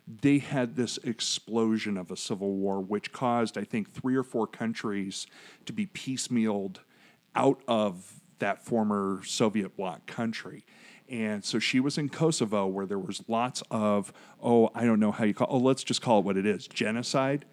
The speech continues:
that was taking place. And she was in the middle of it in a ghillie suit, which is the Marine sniper suit. And her job was to murder a Russia, a, a, a former Russian general who was running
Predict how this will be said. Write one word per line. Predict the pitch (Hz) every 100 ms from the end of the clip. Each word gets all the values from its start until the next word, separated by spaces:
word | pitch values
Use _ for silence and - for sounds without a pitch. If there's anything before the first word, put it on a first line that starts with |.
| - - - -
that | 156
was | 143 -
taking | 151 139 127 127
place. | - 123 139 147 - - - - - - _ 135
And | 123 120 117 113 107 -
she | - - - 165
was | 165 156
in | 147
the | 120
middle | 117 135 139 113
of | 101
it | 107 -
in | 113
a | 90
ghillie | - 151 151 120
suit, | - 104 92
which | 104 110
is | -
the | 104
Marine | 110 113 120
sniper | - 120 117 - 135
suit. | - 156 165 - - - - - - - _ -
And | 127 120 117
her | - 147
job | 143 135 127 127 117
was | 117 113 -
to | - 135
murder | 113 107 107 123 143 127 87 101 101 - - - -
a | 123
Russia, | 113 110 113 113 127
a, | 98 101 104 -
a, | 127 120 131 110
a | 104 104 -
former | - 139 143 151
Russian | 139 98 110 117 117 139 117 104
general | 127 117 117 104 104
who | - 110
was | 98
running | 104 110 120 120 113 104